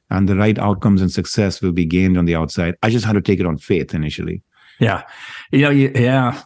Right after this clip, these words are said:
Speaker 2: And I'm wondering if you can relate to this. So many leaders, uh, you know, experience that outer s-, success by, c-,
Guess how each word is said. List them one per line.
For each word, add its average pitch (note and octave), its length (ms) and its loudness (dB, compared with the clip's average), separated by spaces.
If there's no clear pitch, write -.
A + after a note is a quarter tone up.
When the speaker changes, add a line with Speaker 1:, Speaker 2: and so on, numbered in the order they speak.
Speaker 2:
And B2+ 280 2
I'm C#3 120 2
wondering C#3+ 320 4
if A2 120 0
you C#3 80 4
can B2 140 2
relate G#2 260 0
to - 60 2
this. G2 180 0
So A#2+ 120 0
many G#2+ 240 2
leaders, G2 520 2
uh, F#2 300 0
you G2 100 0
know, F#2 120 0
experience G2 640 -2
that F#2 260 -2
outer F#2+ 200 0
s-, - 380 -8
success - 540 -2
by, F2+ 200 -2
c-, - 160 -12